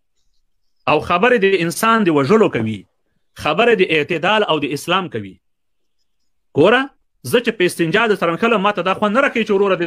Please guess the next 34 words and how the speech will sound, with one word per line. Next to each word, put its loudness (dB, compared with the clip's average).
دلته -2
خلکو -4
ته 0
دا 4
وښیم 0
چې -2
څه -4
شی 2
ده. -4
وخته 2
غټ -2
مولوي 4
دی 0
راغی. -6
اوس 0
یو 4
ما-، 2
وایي، 0
«شل 0
کلن 0
یم، -2
دوه 4
کاله 0
کېږي، -2
جهاد 0
مې 0
کړی، 2
په -
سلهاو 0
مرتدین -2
مې 0
وایي 2
وژلي 2
دي.» -12